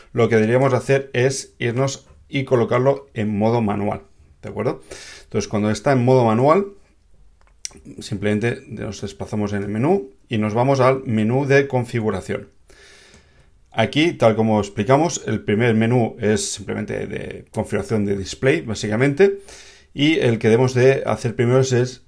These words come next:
el menú dos, que es el menú general. Entramos y el primer punto es el primario de transformador de corriente. Aquí simplemente damos al botón del centro y aquí, desplazando con el cursor, vamos a poner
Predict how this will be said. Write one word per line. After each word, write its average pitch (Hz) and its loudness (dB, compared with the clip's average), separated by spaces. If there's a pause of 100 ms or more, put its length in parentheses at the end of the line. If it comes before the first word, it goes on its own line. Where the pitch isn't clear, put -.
(300)
el 139 -4
menú 120 0
dos, 95 -6
que - -6
es 104 -2
el 120 2
menú 113 0
general. 139 0 (1500)
Entramos 156 2 (260)
y 135 2
el 131 4
primer 120 0
punto 135 4
es 147 2
el 135 2
primario 127 2
de 139 4
transformador 113 -2
de 110 -4
corriente. 101 -6
Aquí 107 -4
simplemente 104 -2
damos 107 0
al - -10
botón 92 -4
del 104 -4
centro 185 0 (320)
y 123 0
aquí, 120 0
desplazando 110 -2
con 107 2
el 107 0
cursor, 139 0
vamos 107 0
a 110 2
poner 117 -2